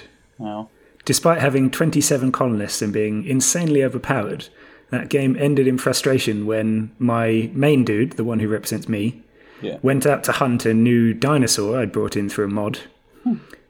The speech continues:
Speaker 2: And it turns out, and they have a retaliation attempt if you hunt them, but it turns out that applies to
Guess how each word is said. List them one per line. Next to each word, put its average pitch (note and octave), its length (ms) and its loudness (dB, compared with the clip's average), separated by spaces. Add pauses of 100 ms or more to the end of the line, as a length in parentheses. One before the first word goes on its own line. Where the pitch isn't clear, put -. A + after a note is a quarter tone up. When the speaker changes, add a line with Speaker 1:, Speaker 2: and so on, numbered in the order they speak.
(120)
Speaker 2:
And B2 160 2
it - 160 -2
turns E3+ 320 2
out, C3+ 260 2
and A#2+ 140 0
they C#3 80 2
have D#3 140 2
a C#3+ 40 4
retaliation C3+ 680 2
attempt G#2 540 -8
if A#2+ 200 -4
you G#2+ 360 -2
hunt B2 260 -2
them, G2+ 180 -10 (680)
but - 100 0
it - 80 -2
turns F3+ 260 0
out D#3+ 140 2
that C3+ 140 0
applies C#3 340 0
to C3 120 -2